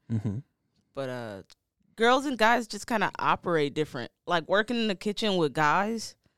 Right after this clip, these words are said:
Speaker 2: it's way different than working in the kitchen with girls, if that make any sense.
Speaker 1: Sure.
Speaker 2: Most of the time I work with all guys, I am extremely aggressive.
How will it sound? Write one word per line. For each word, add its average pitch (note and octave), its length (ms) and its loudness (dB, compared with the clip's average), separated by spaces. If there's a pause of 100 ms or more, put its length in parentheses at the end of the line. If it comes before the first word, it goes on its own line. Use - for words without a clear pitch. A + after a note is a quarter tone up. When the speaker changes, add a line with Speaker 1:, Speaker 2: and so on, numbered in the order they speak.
(920)
Speaker 2:
it's - 180 -10
way A#3 320 4
different F#3 440 -2
than D3+ 160 -2
working D#3 280 -4
in C#3 80 -6
the B2+ 60 -8
kitchen D#3 340 -8
with A#2 140 -10
girls, - 440 -14 (1500)
if C#3+ 140 -16
that C#3 120 -6
make C#3 200 -10
any B2 140 -14
sense. - 420 -18
Speaker 1:
Sure. A#3 240 -8 (240)
Speaker 2:
Most A#3 240 4
of B3 80 -4
the G#3+ 60 -6
time G3 200 0
I F#3 60 2
work F3+ 260 0
with D#3 100 0
all D#3+ 220 4
guys, D#3 460 0 (640)
I G#3+ 140 6
am F3 180 -2
extremely E3+ 840 2
aggressive. E3 640 -2